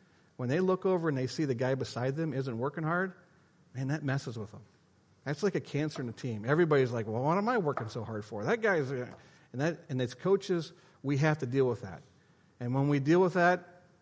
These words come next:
<sighs> you know, again, sometimes they'll hear,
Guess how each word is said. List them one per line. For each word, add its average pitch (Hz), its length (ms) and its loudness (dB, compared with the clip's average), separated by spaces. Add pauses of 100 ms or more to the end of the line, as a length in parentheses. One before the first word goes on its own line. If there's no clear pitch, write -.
(1600)
<sighs> 147 100 -6 (240)
you 143 80 -2
know, 147 160 -2 (100)
again, 143 340 2
sometimes 151 600 0
they'll 127 140 2
hear, 117 320 -2